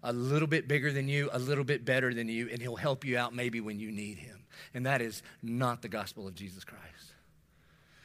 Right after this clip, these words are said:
You see, this Pharisee does not understand. He does not understand that he and she are the same. In fact, according to Jesus, he's worse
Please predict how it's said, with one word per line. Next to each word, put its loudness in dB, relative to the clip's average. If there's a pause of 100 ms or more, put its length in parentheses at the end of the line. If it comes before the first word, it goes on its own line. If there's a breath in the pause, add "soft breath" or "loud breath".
(160 soft breath)
You -2
see, 4 (240 loud breath)
this 4
Pharisee 4
does 2
not 2
understand. -4 (720 soft breath)
He -4
does 2
not 2
understand -2 (260 loud breath)
that -2
he 2 (180 loud breath)
and 0
she 0 (220 loud breath)
are 2
the -6
same. -4 (680 soft breath)
In -10
fact, 6
according 2
to -4
Jesus, 4 (200 loud breath)
he's 4
worse 4